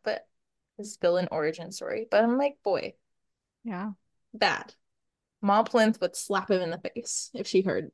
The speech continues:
Speaker 1: those thoughts. But we had a few other notable parts that we just haven't touched on quite yet that we'll probably dive deeper into during part three. Um, the first one we did touch on a little bit was that Reaper was covering the tributes with the flag.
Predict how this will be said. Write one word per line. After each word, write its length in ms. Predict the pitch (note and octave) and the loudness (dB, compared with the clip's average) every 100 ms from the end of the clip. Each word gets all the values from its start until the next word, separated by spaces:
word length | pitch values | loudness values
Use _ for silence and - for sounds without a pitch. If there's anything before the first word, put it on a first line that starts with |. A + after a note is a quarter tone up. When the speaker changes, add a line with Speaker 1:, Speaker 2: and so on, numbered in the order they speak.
| - | -10
Speaker 1:
those 220 | G#3+ G#3 | -8 -6
thoughts. 500 | - - - - - _ _ _ _ _ _ _ _ _ _ _ _ | -4 -4 -6 -10 -10 _ _ _ _ _ _ _ _ _ _ _ _
But 300 | A3+ C#4+ D4+ | 4 4 4
we 180 | A3+ D4+ | 4 2
had 340 | D4 D4 F4+ F4+ | 6 6 8 8
a 160 | C4+ C#4 | 4 2
few 320 | B3 C4+ C#4+ | 0 2 4
other 260 | - A#3 A#3 | 6 8 8
notable 440 | G#3+ F#3 G#3+ A3 - | 8 4 4 0 0
parts 260 | D#3 - | -8 -2
that 180 | A3+ F#3+ | 0 2
we 120 | A#3 | 2
just 240 | A#3+ B3+ - | 4 4 4
haven't 260 | D#4 D#4 | 0 0
touched 300 | A3+ E3+ - | 0 -4 -2
on 260 | G#3+ G#3 G#3+ | 0 0 0
quite 280 | - G#3+ - | 0 0 2
yet 260 | A3+ A3+ A3 | 4 4 4
that 140 | G#3 | 4
we'll 100 | G#3+ | 4
probably 380 | G#3+ A#3 C4 D4+ | 2 -2 0 0
dive 280 | C4 G#3+ G#3+ | 2 0 0
deeper 260 | E3+ F3 | -8 -6
into 800 | F3 - F3+ F3+ - E3+ E3 F3+ _ - | -8 -6 -6 -6 -6 -6 -6 -8 _ -6
during 220 | E3+ F3 | -6 -4
part 220 | - - | -4 0
three. 300 | C4 D#4+ F4+ _ _ - - - _ _ - | 4 4 4 _ _ -20 -20 -20 _ _ 6
Um, 200 | B3 B3+ | 8 8
the 80 | C4+ | 8
first 260 | D4+ D#4+ E4 | 6 6 8
one 220 | D#4 D4+ | 6 6
we 80 | C4+ | 6
did 300 | B3+ A#3+ - | 6 6 2
touch 260 | C4 A#3+ | 0 2
on 180 | A#3+ A3 - | 4 2 2
a 100 | F#3+ | -2
little 260 | F#3+ F#3 | 0 2
bit 260 | F#3 G3+ - | 2 2 2
was 200 | G3 G3 | -2 0
that 200 | G3 F#3 | 2 2
Reaper 400 | G#3+ A3 B3+ B3 | 2 6 10 12
was 160 | B3 B3 | 10 8
covering 400 | G#3+ G3 G3 F#3+ | 0 0 0 0
the 100 | F#3 | 0
tributes 380 | F3+ F3 F3 | -2 -2 -2
with 100 | E3+ | -6
the 80 | E3+ | -8
flag. 420 | - - - - | -6 -6 -6 -8